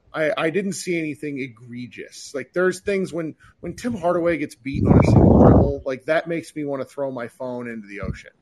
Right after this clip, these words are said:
But if, as long as you're not getting, like, destroyed, it,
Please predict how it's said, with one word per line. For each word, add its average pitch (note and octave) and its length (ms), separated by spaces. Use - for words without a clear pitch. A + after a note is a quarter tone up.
But D#5 280
if, - 200
as E3+ 140
long B3+ 220
as F3+ 100
you're G3 100
not F#3 220
getting, E3 240
like, D3 220
destroyed, C#3+ 840
it, D#3 200